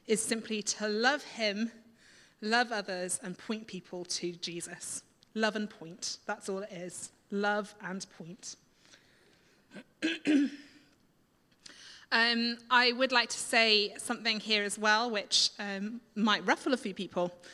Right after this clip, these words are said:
and that's that not everyone <coughs> fits the box of getting saved and automatically coming to church.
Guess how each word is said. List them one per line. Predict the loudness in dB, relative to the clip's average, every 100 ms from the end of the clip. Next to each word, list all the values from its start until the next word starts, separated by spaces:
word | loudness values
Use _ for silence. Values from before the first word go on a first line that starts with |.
| -20 -20 _ _ -4
and | 0
that's | 0 0 0
that | 0 4
not | 4 6
everyone | 4 4 2 2 2 0 -6 -20 -20 -20 _ _ 6
<coughs> | 6 6 4 4 -2 -4 -16 _ _ _ _ -14 -10 -2
fits | -2 -2
the | -4
box | 0 0 0 -8 -4
of | -2 -2 -2
getting | -2 -4
saved | -4 -2 -2 -2
and | -6 -4
automatically | -4 -2 -2 -2 -2 -4 -4
coming | -2 -2 -2
to | -6
church. | -2 -2 -2 -2 -4